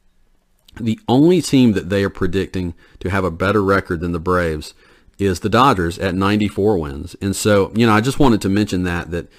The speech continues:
as far as these projection systems go, uh, the Braves are really solid. They are a good, really good team.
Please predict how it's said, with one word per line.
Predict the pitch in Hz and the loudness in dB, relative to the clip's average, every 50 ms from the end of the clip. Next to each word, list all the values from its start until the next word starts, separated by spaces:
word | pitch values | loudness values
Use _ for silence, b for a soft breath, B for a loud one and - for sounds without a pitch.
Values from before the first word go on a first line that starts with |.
| b b b b b b | b b b b b b
as | 92 95 - | -8 -6 -6
far | - - 107 113 123 135 143 | -4 0 2 4 6 6 6
as | 135 107 | 4 2
these | 104 113 110 - | 2 0 -2 0
projection | - 110 90 95 98 98 - - 90 | -2 -4 -2 -2 -2 -2 -2 -4 -8
systems | - - 90 - - 87 85 - | -8 -8 -8 -8 -8 -8 -8 -6
go, | - 87 90 87 87 85 78 b b b b b b b _ | -6 -4 -4 -4 -4 -6 -6 b b b b b b b _
uh, | 92 98 98 95 | -4 -4 -2 -2
the | - 92 92 | -2 -4 -4
Braves | 85 104 101 117 123 117 | 0 2 2 4 4 2
are | 117 104 95 | 0 0 0
really | 92 92 98 101 104 110 104 | 0 0 2 2 2 0 -2
solid. | - - 98 92 101 101 85 73 73 - _ _ _ _ _ - | -2 0 2 2 4 2 2 -2 -6 -10 _ _ _ _ _ -6
They | 92 95 98 101 | -4 -2 0 0
are | 95 95 95 90 | 2 2 0 0
a | 69 90 90 | 0 -2 -4
good, | 87 85 85 95 98 98 101 101 98 - - _ _ | -6 -6 -4 -2 0 0 0 -2 -4 -8 -12 _ _
really | - 92 101 104 104 104 | -8 -4 0 0 0 0
good | 98 98 90 - | 0 -2 -4 -4
team. | - 95 92 92 92 90 87 | -6 -4 -4 -4 -4 -4 -6